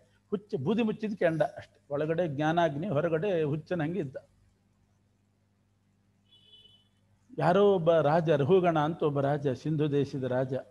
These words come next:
ಇವನನ್ನು ನೋಡಿ ಎಲ್ಲೋ ಪಲ್ಲಕ್ಕಿಯಲ್ಲಿ ಹೋಗ್ತಾ, "ನನ್ನ ಪಲ್ಲಕ್ಕಿ ಹೊರಬಾ" ಅಂತ ಕರೆಸಿದ್ದ ಭಗವಂತನ ಮಗ.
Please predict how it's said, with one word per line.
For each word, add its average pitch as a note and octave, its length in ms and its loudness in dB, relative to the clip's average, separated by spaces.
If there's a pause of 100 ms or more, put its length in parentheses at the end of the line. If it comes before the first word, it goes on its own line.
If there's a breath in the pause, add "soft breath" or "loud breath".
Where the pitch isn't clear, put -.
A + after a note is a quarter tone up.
(460)
ಇವನನ್ನು F#3+ 340 0
ನೋಡಿ D#3 640 0 (500)
ಎಲ್ಲೋ E3+ 240 2
ಪಲ್ಲಕ್ಕಿಯಲ್ಲಿ F3 560 0
ಹೋಗ್ತಾ, C#3+ 240 0
"ನನ್ನ D3 180 0
ಪಲ್ಲಕ್ಕಿ E3 400 0
ಹೊರಬಾ" D3 320 0
ಅಂತ C3 180 -4
ಕರೆಸಿದ್ದ B2 380 -8 (960)
ಭಗವಂತನ D#3 480 -2
ಮಗ. C3 220 -2